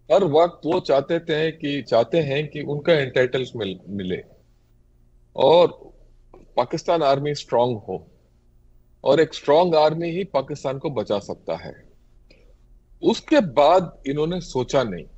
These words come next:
और जब भी इनका डिक्टेटरशिप हुआ है, चाहे जियाउल हक के टाइम पे या परवेज मुशर्रफ के टाइम पे recently, या ये backseat dictatorship in the time of, uh,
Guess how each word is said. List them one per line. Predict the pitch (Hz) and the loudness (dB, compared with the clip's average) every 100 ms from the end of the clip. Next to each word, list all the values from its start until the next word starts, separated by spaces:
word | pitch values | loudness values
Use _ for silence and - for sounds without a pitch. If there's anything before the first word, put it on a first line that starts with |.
| - - - - - - - - - - - | -20 -20 -20 -20 -20 -20 -20 -20 -20 -20 -2
और | 170 147 | 0 0
जब | 127 156 160 | 2 0 2
भी | 269 | 0
इनका | 254 240 | 2 2
डिक्टेटरशिप | 208 160 - - 180 185 175 175 - | 0 0 -4 -2 0 0 -2 -6 -4
हुआ | 131 123 107 | 0 0 0
है, | 87 - | -4 -12
चाहे | - 104 117 139 139 | -4 -2 0 0 0
जियाउल | 107 92 113 123 131 | -2 -4 0 2 2
हक | 131 | -2
के | 131 135 | -4 -6
टाइम | 131 123 131 | -2 -4 -4
पे | 123 120 120 - _ _ _ - - | -8 -10 -10 -16 _ _ _ -20 -8
या | 104 117 131 127 120 | 2 4 6 6 4
परवेज | 113 107 107 117 117 | 0 -4 -2 -4 -6
मुशर्रफ | 120 - 127 127 139 - | -10 -8 -8 -6 -8 -8
के | - - 117 | -16 -10 -10
टाइम | - 120 | -2 -2
पे | 120 113 113 117 | -2 -4 -2 -2
recently, | 110 123 - 113 107 - _ _ _ _ _ _ - | -6 -10 -10 -12 -12 -20 _ _ _ _ _ _ 2
या | 143 | 6
ये | 180 180 | 8 6
backseat | 139 135 - 175 | 4 2 2 -2
dictatorship | 151 131 131 - 160 - 160 - 156 - - - | -2 -4 -6 -2 -4 -2 -4 -2 -4 -4 -18 -10
in | 123 | -6
the | 127 127 | -6 -2
time | 123 135 | -2 0
of, | 127 120 - 113 | 0 0 -4 -2
uh, | 104 101 101 | 0 0 0